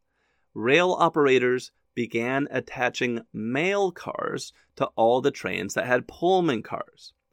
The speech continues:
So then, when the strikers refused to operate those trains,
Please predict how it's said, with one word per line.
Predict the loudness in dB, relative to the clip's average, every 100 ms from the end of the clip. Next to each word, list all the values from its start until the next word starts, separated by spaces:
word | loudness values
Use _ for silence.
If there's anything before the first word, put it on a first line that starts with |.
| _
So | -4 0
then, | 4 4 4 -4 _ _ _ _ _
when | -4 -2
the | -4
strikers | -2 0 2 2 0 0
refused | -4 0 2 2 0
to | -4
operate | 0 0 0 0 2 0 0
those | -2 -2
trains, | -6 -2 0 0 -2 -4